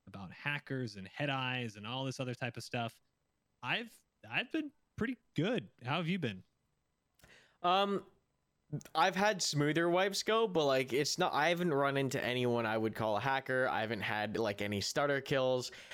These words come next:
Speaker 2: I haven't had anything weird happen. I've had some bad luck and I've had some good luck, but that's just how it goes, right? And I, I was thinking about this right now as well. Like,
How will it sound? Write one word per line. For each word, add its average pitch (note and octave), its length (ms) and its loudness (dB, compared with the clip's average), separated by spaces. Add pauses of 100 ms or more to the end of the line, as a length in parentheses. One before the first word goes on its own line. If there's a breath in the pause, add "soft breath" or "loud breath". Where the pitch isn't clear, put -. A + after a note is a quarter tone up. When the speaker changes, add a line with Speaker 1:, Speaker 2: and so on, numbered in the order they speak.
Speaker 2:
I B2 100 0
haven't A#2+ 180 0
had A#2+ 240 0
anything A#2+ 500 0
weird F3 320 2
happen. E3 420 2
I've C3 160 0
had B2 140 0
some G#2+ 160 -2
bad D#3 280 0
luck D#3 240 2
and A#2 120 2
I've G#2+ 120 0
had G#2+ 160 0
some F#2 180 -2
good D#3+ 240 0
luck, D#3+ 260 2 (220 loud breath)
but - 120 -4
that's A3 180 2
just G3+ 160 -2
how F3 180 4
it A2+ 100 -2
goes, G#2 480 2
right? A#2 280 2 (360 loud breath)
And F3 220 0
I, F#3+ 160 2
I G3 80 6
was G3+ 120 0
thinking A3 300 0
about D#3+ 280 2
this C#3 220 4
right C3+ 200 2
now C3 180 2
as A#2 160 0
well. D#3 200 4
Like, C3+ 180 2